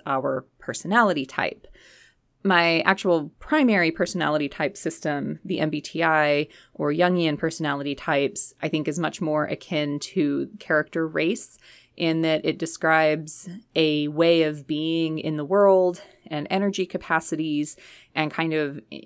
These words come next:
innate preferences for understanding. And sometimes there are correlations to what we think of as personality, and sometimes there's really not,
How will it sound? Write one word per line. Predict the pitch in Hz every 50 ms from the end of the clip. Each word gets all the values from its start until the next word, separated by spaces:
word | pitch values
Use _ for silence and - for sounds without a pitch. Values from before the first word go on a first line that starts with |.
| - -
innate | 180 170 170 165 160 160 151 - _ - - _ _ _ _ _ _ _ _ _ -
preferences | - - - 170 170 - 185 165 - - 165 156 151 147 - -
for | - - 156 156 - -
understanding. | 160 156 156 151 143 - - - - - - 147 156 165 170 185 190 190 190 190 196 196 - _ - - - - - -
And | - 165 160 156 156 151 156 156 - - _ _ _ _ _ _ _ _ _ _ _ _
sometimes | - - - 311 254 269 285 233 226 220 208
there | 208 196 185 175
are | 175
correlations | - 165 175 170 165 170 170 165 165 - 170 165 165 - -
to | 170
what | 165 165 -
we | 160 156
think | 151 - - 147 156 -
of | 160 156 151 151 143 -
as | - 156 147 -
personality, | - 165 151 - - 160 147 143 147 151 151 156 151 151 147 139 - -
and | 147 147 151 147 147 147 143
sometimes | - 147 143 - - 190 185 190 196
there's | - 185 185 165
really | 156 165 170 165 165 160
not, | 151 147 147 139 139 151 202 254 - -